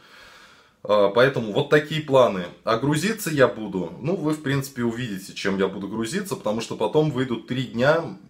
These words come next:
э, из моей жизни, подготовки. То есть последние три дня я запишу на видео все фрагменты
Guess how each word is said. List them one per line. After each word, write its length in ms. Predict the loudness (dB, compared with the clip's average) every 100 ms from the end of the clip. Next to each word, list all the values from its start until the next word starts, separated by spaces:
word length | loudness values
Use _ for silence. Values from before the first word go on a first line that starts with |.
| _
э, 800 | -2 2 2 2 -2 -4 -8 -12 -14
из 160 | -8
моей 240 | -2 -2 -2
жизни, 460 | -6 -6 -4 -4 -4 -10 _
подготовки. 680 | -8 -2 -2 0 0 -2 -6
То 140 | -6
есть 140 | -8 -4
последние 480 | -4 -2 -2 -2
три 200 | -4 -6
дня 140 | -2 2
я 160 | 2
запишу 420 | 0 -2 -12 -8 -4
на 140 | -4
видео 320 | -4 -6 -6
все 200 | -6 -8
фрагменты 680 | -2 -2 0 -4 -4 -4